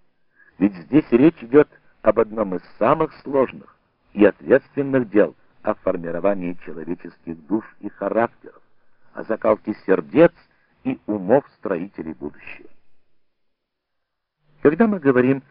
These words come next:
что сила любви к человеку особым светом освещает подлинное счастливое воспитание, мы имеем в виду и любовь к детям, и непременно ответное их чувство,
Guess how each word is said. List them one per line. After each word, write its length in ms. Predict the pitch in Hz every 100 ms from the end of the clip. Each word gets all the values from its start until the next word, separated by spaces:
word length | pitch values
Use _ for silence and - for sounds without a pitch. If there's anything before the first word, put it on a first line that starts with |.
| _ _ - - -
что 260 | - 98 - -
сила 220 | 180 156
любви 420 | 135 110 87 156
к 80 | -
человеку 760 | - 107 95 120 147 135 135 -
особым 560 | - - - 190 160 143 -
светом 440 | - 135 - - - _ _
освещает 640 | - - 85 - 92 85 - _ -
подлинное 680 | 147 104 80 76 71 71 67
счастливое 720 | - 78 _ 98 95 69 65
воспитание, 640 | - _ _ 117 147 143 _ - - - - - - -
мы 180 | 120 143
имеем 300 | 143 139 131
в 40 |
виду 320 | 127 120 123 -
и 100 | 156
любовь 340 | 85 98 69 - _
к 120 | -
детям, 300 | - 117 - _ _ _ _ _
и 80 | 127
непременно 680 | 139 143 143 151 160 156 147 -
ответное 920 | 92 - 71 107 131 147 143 120 -
их 200 | - 73 _
чувство, 280 | - -